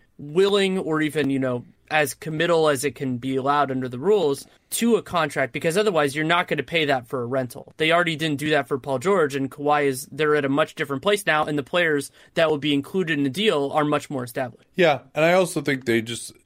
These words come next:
Speaker 2: they kinda wanna see what they got, I mean, with this team now, if they can bring back everyone. And certainly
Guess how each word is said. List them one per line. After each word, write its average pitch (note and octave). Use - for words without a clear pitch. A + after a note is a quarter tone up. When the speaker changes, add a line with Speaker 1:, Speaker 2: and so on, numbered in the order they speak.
Speaker 2:
they G2
kinda A#2
wanna G#2+
see -
what G2
they E2+
got, F#2+
I D#2+
mean, D#2+
with F#2
this E2+
team E2
now, D#2+
if D#2
they F2+
can E2+
bring F2
back F2
everyone. D#2+
And E2+
certainly G#2+